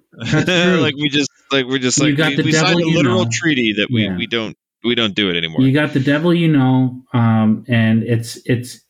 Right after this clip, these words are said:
Speaker 1: in your best interest to work with the devil you know, as opposed to who's
Speaker 2: 'Cause in
Speaker 1: coming up.
Speaker 2: almost every case that
Speaker 1: It's gotten
Speaker 2: we
Speaker 1: worse.
Speaker 2: did it, it just
Speaker 1: Look
Speaker 2: made it
Speaker 1: at,
Speaker 2: worse.
Speaker 1: look at Libya, failed fucking state after Gaddafi, uh, got axed.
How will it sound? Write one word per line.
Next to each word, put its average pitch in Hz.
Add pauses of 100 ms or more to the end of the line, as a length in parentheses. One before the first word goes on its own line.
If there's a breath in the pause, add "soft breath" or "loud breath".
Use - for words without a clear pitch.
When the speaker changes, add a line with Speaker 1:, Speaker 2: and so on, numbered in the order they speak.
Speaker 1:
in 131
your 120
best 131
interest 120
to 120
work 113
with 113
the 110
devil 110
you 107
know, 104
as 104
opposed 101
to 101 (640 loud breath)
who's 131
Speaker 2:
'Cause 110
in 113
Speaker 1:
coming 120
up. 135
Speaker 2:
almost 139 (140)
every 123
case 101
that 90 (320)
Speaker 1:
It's 113
gotten 120
Speaker 2:
we 135
Speaker 1:
worse. 143
Speaker 2:
did 98
it, 120
it 117
just 117
Speaker 1:
Look 120
Speaker 2:
made 107
it 135
Speaker 1:
at, 135
Speaker 2:
worse. - (340 soft breath)
Speaker 1:
look 113
at 131
Libya, 139
failed 107
fucking 131
state 127
after 107
Gaddafi, 120 (240)
uh, 110
got 98
axed. 85